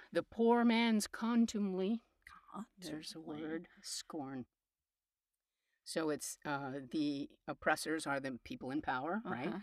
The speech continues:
Speaker 1: And the contumely is the scorn or the abuse that poor people suffer at the hands of the people in power.
Speaker 2: Oh, I see.
Speaker 1: Yeah.
Speaker 2: Okay.
Speaker 1: So he's taking extremes, right? Or, or antitheses, right?
Speaker 2: Right.
Speaker 1: The oppressor and then the poor man, right?
Speaker 2: Right.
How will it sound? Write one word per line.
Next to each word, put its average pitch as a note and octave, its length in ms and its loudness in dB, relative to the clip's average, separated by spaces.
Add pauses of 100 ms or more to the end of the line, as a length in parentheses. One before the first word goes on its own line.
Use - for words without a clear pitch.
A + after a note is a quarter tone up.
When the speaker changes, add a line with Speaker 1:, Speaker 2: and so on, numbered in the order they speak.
(280)
Speaker 1:
And D3 180 2
the C#3+ 60 -4
contumely E3+ 540 0
is - 260 -6
the - 80 -10
scorn D#3+ 500 0
or B2+ 120 -2
the C#3 140 -4
abuse D#3+ 480 -2
that A#2+ 180 -8
poor E3 220 0
people D#3 280 -6
suffer G#3+ 380 -4
at B2+ 120 -6
the - 60 -14
hands C3 360 -6
of B2 80 -14
the - 80 -10
people B2+ 280 -10
in C3 120 -10
power. B3 260 -10 (360)
Speaker 2:
Oh, E3+ 40 -16 (460)
I F3 100 -16
see. - 240 -16 (240)
Speaker 1:
Yeah. D3+ 280 -10 (140)
Speaker 2:
Okay. F3+ 300 -14
Speaker 1:
So - 160 -4
he's E3 180 -6
taking D#3 420 2
extremes, D3+ 560 -2
right? D3+ 140 0 (160)
Or, C#3 300 0
or C#3 260 2
antitheses, - 680 -2
right? C3 200 -4 (140)
Speaker 2:
Right. F3+ 140 -4
Speaker 1:
The D#3 60 2
oppressor D#3 420 2 (200)
and D#3+ 140 2
then E3 100 0
the F3+ 60 -2
poor F#3 240 -4
man, A2 220 -4 (240)
right? D3+ 80 -6
Speaker 2:
Right. D3 180 -6